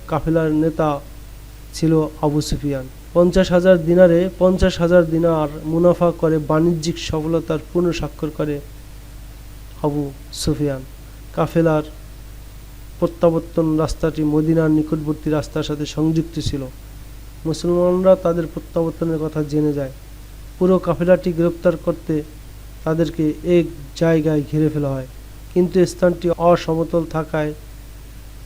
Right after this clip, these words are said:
আবু সুফিয়ান অত্যন্ত বুদ্ধিমত্তার সাথে এ-, একটি দুটি করে সবগুলো উট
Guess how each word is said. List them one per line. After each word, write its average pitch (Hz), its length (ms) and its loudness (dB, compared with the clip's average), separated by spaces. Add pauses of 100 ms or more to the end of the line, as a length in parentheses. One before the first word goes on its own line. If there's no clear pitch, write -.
(300)
আবু 165 240 4
সুফিয়ান 175 440 4
অত্যন্ত 185 440 2
বুদ্ধিমত্তার 165 600 0
সাথে 151 400 -2 (160)
এ-, 135 60 -10 (260)
একটি 185 420 -2
দুটি 170 320 -2
করে 160 200 2
সবগুলো 160 480 -2
উট 160 180 2